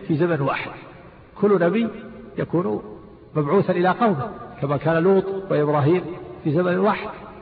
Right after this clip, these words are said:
أما نبينا محمد صلى الله عليه وسلم فإن شريعته عامة للثقلين الجن والإنس،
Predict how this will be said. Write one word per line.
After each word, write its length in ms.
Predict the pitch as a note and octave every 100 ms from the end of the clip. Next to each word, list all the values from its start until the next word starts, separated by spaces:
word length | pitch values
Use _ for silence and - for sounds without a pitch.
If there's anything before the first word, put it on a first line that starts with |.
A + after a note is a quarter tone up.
| - - - - D#3+
أما 240 | F3+ E3+
نبينا 400 | D#3+ F3+ F3 D#3
محمد 360 | D3 E3 E3+ C#3+
صلى 100 | -
الله 180 | B2+ C3
عليه 100 | F#3+
وسلم 300 | G#3+ - - - - - -
فإن 240 | C#3 D#3+ D3+
شريعته 440 | - D3 C#3+ C3+
عامة 720 | A2+ D3+ E3 F3+ F#3 F#3+ D3
للثقلين 400 | C#3 - D3+ F3
الجن 260 | D#3 E3+ D3+
والإنس، 400 | C3+ C3 -